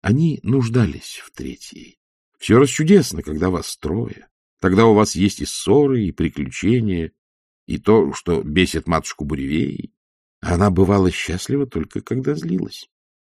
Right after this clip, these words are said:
Нянюшка Яга твёрдо знала, что лишь в гневе её подруга и была подлинной матушкой Буревей. Да, третья была им необходима как воздух.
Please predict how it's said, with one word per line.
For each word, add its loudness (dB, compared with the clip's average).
Нянюшка 2
Яга 4
твёрдо 0
знала, 0
что 0
лишь 2
в -2
гневе 2
её 4
подруга 0
и 4
была -2
подлинной -2
матушкой -4
Буревей. -12
Да, -2
третья 4
была 4
им 0
необходима -2
как -12
воздух. -16